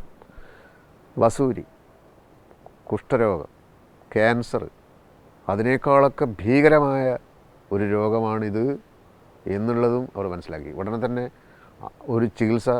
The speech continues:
ചെയ്തില്ല എങ്കിൽ വളരെ അപകടത്തിലേക്ക് ഇത് നീങ്ങുമെന്ന് മനസ്സിലാക്കി അവർ ഈ സീരിയലുകൾ പ്രക്ഷേപണം ചെയ്യുന്ന ചാനലുകാരുമായിട്ട്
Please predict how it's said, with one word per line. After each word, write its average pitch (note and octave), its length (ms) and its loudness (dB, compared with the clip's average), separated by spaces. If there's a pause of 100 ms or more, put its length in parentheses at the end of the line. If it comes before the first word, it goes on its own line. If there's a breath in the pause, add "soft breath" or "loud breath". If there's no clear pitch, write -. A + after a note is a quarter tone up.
(760)
ചെയ്തില്ല C#3 340 8
എങ്കിൽ F#2+ 380 4 (280)
വളരെ G#2+ 180 2
അപകടത്തിലേക്ക് A2 600 2
ഇത് G#2 140 -4
നീങ്ങുമെന്ന് A2 320 -6
മനസ്സിലാക്കി G2+ 400 -4
അവർ G#2 220 -2 (1080 soft breath)
ഈ B2 360 2
സീരിയലുകൾ A#2 840 2
പ്രക്ഷേപണം A2 720 -2
ചെയ്യുന്ന G2 380 -4 (640 soft breath)
ചാനലുകാരുമായിട്ട് G#2 880 2